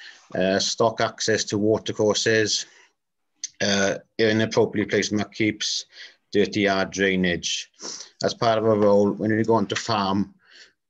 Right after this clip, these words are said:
we try and highlight these areas if, if there are any of these areas on the farm, and we try and resolve them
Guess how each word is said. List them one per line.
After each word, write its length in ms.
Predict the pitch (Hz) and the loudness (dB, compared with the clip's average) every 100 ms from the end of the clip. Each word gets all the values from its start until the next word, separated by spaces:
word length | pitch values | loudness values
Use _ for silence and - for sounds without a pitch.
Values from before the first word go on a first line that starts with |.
| _ | _
we 140 | 107 | -2
try 200 | 104 113 | 0 0
and 100 | 110 | 0
highlight 500 | 104 110 110 104 - | 0 0 2 0 0
these 240 | 110 107 98 | 0 2 4
areas 400 | 104 98 104 95 | 4 4 2 0
if, 180 | - | -2
if 220 | 85 104 - | -2 -2 2
there 180 | 104 | 2
are 200 | 98 101 | 2 2
any 160 | 101 101 | 2 2
of 60 | 98 | 2
these 160 | 98 | 2
areas 280 | 101 98 95 | 2 2 0
on 120 | 98 | -2
the 80 | 101 | -4
farm, 440 | - 101 95 95 92 - - _ - | -4 -2 -2 -4 -8 -20 -20 _ -6
and 200 | 107 101 | -2 -2
we 80 | 98 | 0
try 180 | - 101 | 0 2
and 100 | 98 | 2
resolve 360 | 92 101 92 | 2 2 2
them 300 | 98 95 98 | 2 0 -4